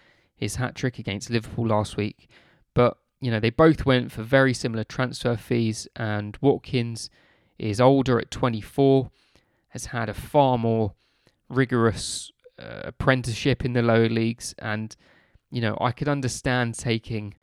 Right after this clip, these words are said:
Brewster on a sort of loan deal with a buy option, but yeah, anyway, let's go back to, um,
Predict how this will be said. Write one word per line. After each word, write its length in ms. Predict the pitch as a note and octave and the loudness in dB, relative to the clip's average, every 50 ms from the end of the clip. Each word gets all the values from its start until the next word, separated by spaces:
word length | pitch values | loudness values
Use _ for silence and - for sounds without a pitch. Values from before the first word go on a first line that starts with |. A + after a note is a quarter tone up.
| _ _ _ | _ _ _
Brewster 560 | - B2+ A#2+ A2+ - - - - B2 A#2 A2 | 0 0 0 0 -2 -8 -6 -2 0 0 0
on 220 | G#2 - A2+ A2 A2 | 2 0 0 0 -2
a 100 | G#2+ A2 | -4 -4
sort 240 | - - B2+ - | -6 -8 -8 -8
of 120 | G#2 G#2 A#2+ | -6 -4 0
loan 280 | C3 C3 B2+ C3 B2+ | 2 2 2 2 2
deal 220 | A#2+ C3 B2+ B2 A#2+ | 0 2 2 2 2
with 100 | A#2 G#2+ | 0 -4
a 60 | G#2 | -4
buy 240 | - - B2 B2+ A#2+ | -2 0 2 2 2
option, 480 | A#2+ A#2 - - - C3 A#2 A2+ A2 | 0 -2 -4 -6 -4 -4 -4 -4 -2
but 240 | G#2 A2 G#2 G#2 - _ _ _ _ _ _ | 0 0 0 -2 -4 _ _ _ _ _ _
yeah, 80 | - - - - | -20 -20 -14 -10
anyway, 220 | C3+ A#2+ G#2+ G#2+ | -8 -4 -2 0
let's 180 | A2+ C#3 C#3+ - | 0 0 0 0
go 160 | - D3 B2+ | 0 0 2
back 180 | A#2+ A2+ - - | 2 0 -2 -6
to, 420 | - - C3 A#2+ A2+ A2 G#2+ G2+ | -8 -4 -2 0 0 -2 -2 -4
um, 420 | F2+ G#2 G#2 G#2 G#2+ G#2 G2+ G#2+ | -2 -2 -2 -2 -4 -6 -8 -10